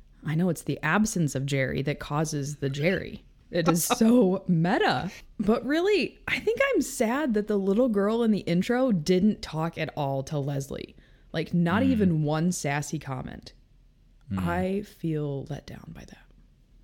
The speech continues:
Speaker 1: What was yours?
Speaker 2: Mine is one of my biggest bones to pick with the early seasons of the show, and that is the show's treatment of Mark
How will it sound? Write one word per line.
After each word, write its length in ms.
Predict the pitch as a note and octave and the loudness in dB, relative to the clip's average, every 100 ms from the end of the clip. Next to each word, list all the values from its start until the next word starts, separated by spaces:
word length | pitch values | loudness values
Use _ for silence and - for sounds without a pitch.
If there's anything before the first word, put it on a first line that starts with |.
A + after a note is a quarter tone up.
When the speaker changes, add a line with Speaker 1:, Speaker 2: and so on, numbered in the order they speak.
| _ | _
Speaker 1:
What 120 | F#3+ F#3 | -6 -2
was 140 | F3+ | 0
yours? 260 | G3+ E3+ - _ C#3 | 0 -2 -6 _ 0
Speaker 2:
Mine 600 | D3+ D#3+ E3 F3 F3+ - | 2 2 0 0 -2 -2
is 760 | C#3 C#3 C3 B2+ A#2 - - - - _ _ | 0 2 2 0 -2 -6 -8 -12 -20 _ _
one 180 | - C3+ | -4 -2
of 80 | C3 | 0
my 120 | A#2+ | 0
biggest 460 | A2+ A#2+ A#2 G#2+ G2+ | -2 -2 -2 -4 -6
bones 680 | G#2 G2+ G2+ G2 F#2+ - - - - | -4 -2 -2 -2 -4 -6 -12 -16 -16
to 100 | F#2+ | -12
pick 400 | - G2 - - | -10 -10 -12 -8
with 300 | G2 F#2+ - | -8 -8 -10
the 160 | F#2+ | -8
early 420 | F#2+ F#2+ F#2 F#2 | -6 -6 -6 -6
seasons 720 | F#2 - G2+ G2 F2+ F#2 F#2 - | -8 -8 -6 -6 -6 -6 -6 -8
of 240 | G2+ F#2 | -10 -8
the 80 | F#2 | -8
show, 380 | - G2 F#2 F#2 | -8 -6 -6 -6
and 140 | F#2 | -6
that 140 | D#3+ D3 | -4 -2
is 300 | B2+ A#2+ - | -2 -2 -6
the 120 | A#2+ | -8
show's 380 | A#2 E3+ F3+ E3+ | -6 -4 -2 -4
treatment 680 | - - A2+ F#2+ G#2 G2 - | -8 -6 -6 -4 -6 -6 -8
of 240 | F#2+ F#2 | -10 -8
Mark 400 | F2+ F2+ F#2 - | -6 -6 -6 -8